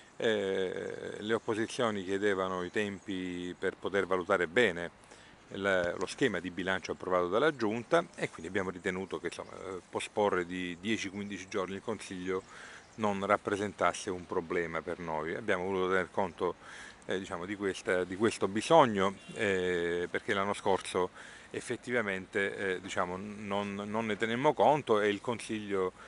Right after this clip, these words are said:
si concluse senza le opposizioni ed è cosa che ovviamente noi non vogliamo che accada.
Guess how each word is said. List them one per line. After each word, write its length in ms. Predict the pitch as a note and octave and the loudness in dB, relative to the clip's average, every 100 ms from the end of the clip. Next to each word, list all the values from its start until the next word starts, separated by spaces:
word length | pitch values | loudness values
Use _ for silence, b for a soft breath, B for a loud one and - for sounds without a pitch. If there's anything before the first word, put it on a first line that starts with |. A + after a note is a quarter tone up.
| B - | B -12
si 200 | - G#2+ | -8 -2
concluse 880 | A#2 A2 G2+ A2 - G2+ F#2+ - | -2 0 -2 -2 2 2 2 0
senza 420 | - G2 G2 - F#2+ | -6 -8 -6 -4 0
le 120 | F#2 | 0
opposizioni 640 | F2+ G2+ F#2 E2+ F#2+ E2+ | -2 -4 -4 -2 0 2
ed 80 | B2+ | 4
è 80 | A2 | 4
cosa 300 | - E2 F#2 | 2 2 2
che 120 | F#2 | 2
ovviamente 640 | G2 F#2 F2+ D#2+ D#2 F#2 - B B B | 0 0 -2 -2 -6 -6 -6 B B B
noi 240 | - F#2+ F#2 | -6 -4 -4
non 160 | G2 | -4
vogliamo 420 | F#2 F#2+ G2 F2+ E2+ | -2 2 2 2 0
che 120 | F2+ | -2
accada. 480 | - E2+ E2 E2+ | 0 -2 -2 -2